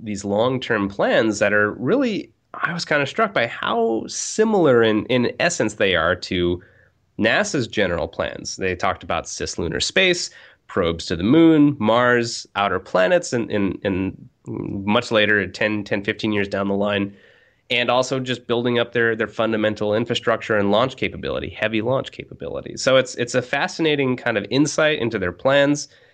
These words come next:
and it'll be interesting to see how this affects or not U S policy, if there be perceived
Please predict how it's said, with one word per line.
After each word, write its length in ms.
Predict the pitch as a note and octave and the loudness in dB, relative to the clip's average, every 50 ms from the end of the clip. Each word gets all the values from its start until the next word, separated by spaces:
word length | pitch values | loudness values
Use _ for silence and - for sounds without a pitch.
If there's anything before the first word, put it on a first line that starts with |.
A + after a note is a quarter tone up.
| _ _ _ - | _ _ _ -2
and 200 | A#2 B2+ B2 B2+ | 0 2 2 2
it'll 140 | B2+ C#3 C3+ | 2 2 2
be 220 | C#3 C#3+ C3 - | 2 2 2 2
interesting 360 | D3 G3 G3+ - - G3 F#3 | 2 0 0 0 0 0 0
to 60 | F3 | 0
see 240 | E3+ - - D#3 C#3+ | -2 0 0 2 2
how 240 | C3+ C3 C3 A#2+ B2+ | 2 2 0 0 0
this 600 | B2 A#2 A2 A2 A2 - - - - - - - _ _ _ _ _ _ _ _ _ - | 0 0 0 2 0 0 -4 -6 -8 -10 -12 -16 _ _ _ _ _ _ _ _ _ -8
affects 420 | G#2+ F#2+ F#2+ - G2+ G2+ G2+ - - | -8 -6 -2 -2 -2 -2 -2 -4 -4
or 80 | A2+ | -2
not 400 | A2+ B2 E3+ G3+ E3 C3 - - _ - - A2+ G2+ | 0 2 2 2 0 0 -2 -6 _ -18 -16 -12 -8
U 280 | G2+ A2 A#2+ C3 C#3+ | -2 0 2 4 4
S 220 | D3+ G3 G3 - - | 4 2 2 -2 -6
policy, 800 | - - A2 G2+ F#2+ G2 G2 G2 - G#2+ G2 G2 G2 F#2 - - _ | -6 -4 -2 0 0 0 -2 -2 -2 -2 0 0 0 -2 -4 -8 _
if 240 | - A2+ - - _ | -6 -6 -6 -4 _
there 240 | - A2 G#2 G#2 G#2 | -2 2 2 2 2
be 220 | G2 G2+ G#2 A2+ | 0 -2 -4 -4
perceived 800 | - - - A#2+ A2 - - - A#2+ A#2 A#2 A#2+ A2 A2 G#2 - | -4 -4 -6 -6 -4 -4 -4 -2 -2 0 0 0 -2 -4 -8 -14